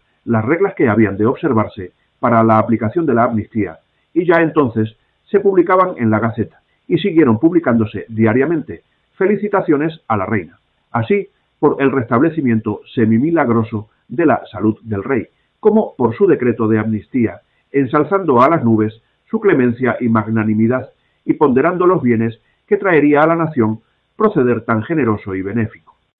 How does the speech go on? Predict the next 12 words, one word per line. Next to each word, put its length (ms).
Dirigían 520
las 160
jefes 320
militares 540
y 80
cuerpos 380
de 120
ejército, 540
corporaciones 720
eclesiásticas 760
y 60
civiles, 480